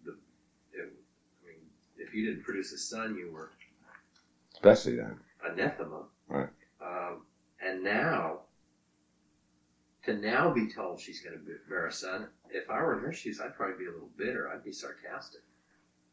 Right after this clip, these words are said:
Speaker 2: Well, she just didn't believe it. She's ninety years old.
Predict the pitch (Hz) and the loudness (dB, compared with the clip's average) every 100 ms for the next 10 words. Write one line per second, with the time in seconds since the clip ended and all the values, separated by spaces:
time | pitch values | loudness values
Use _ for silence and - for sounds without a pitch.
0 | _ _ _ _ _ - - 120 101 - | _ _ _ _ _ 4 4 8 6 6
1 | 76 65 71 76 64 - _ _ _ _ | 2 0 -2 -2 -2 -8 _ _ _ _
2 | _ _ _ _ _ _ _ _ _ _ | _ _ _ _ _ _ _ _ _ _
3 | _ _ _ _ _ _ _ _ _ _ | _ _ _ _ _ _ _ _ _ _
4 | _ _ _ _ _ - 123 110 101 113 | _ _ _ _ _ 0 6 8 10 8
5 | 113 107 95 80 90 85 64 | 10 12 12 10 10 10 10